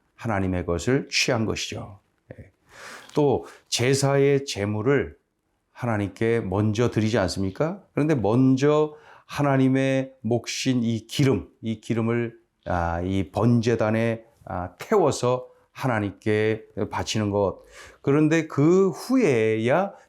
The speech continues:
제사장들이 이제 자기들의 몫을 취하는 것인데 먼저 하나님께 그것이 우선, 그것이 중요한 거죠. 그러나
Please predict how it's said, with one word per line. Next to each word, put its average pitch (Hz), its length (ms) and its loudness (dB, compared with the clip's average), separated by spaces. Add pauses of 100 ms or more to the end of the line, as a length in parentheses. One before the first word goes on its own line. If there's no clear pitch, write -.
제사장들이 104 1160 0
이제 104 300 0
자기들의 98 420 -2
몫을 95 480 -2
취하는 123 360 -2
것인데 90 600 -2 (360)
먼저 165 840 0 (100)
하나님께 110 1160 0
그것이 175 340 2
우선, 120 460 2
그것이 135 360 0
중요한 110 380 0
거죠. 127 400 -2
그러나 101 560 0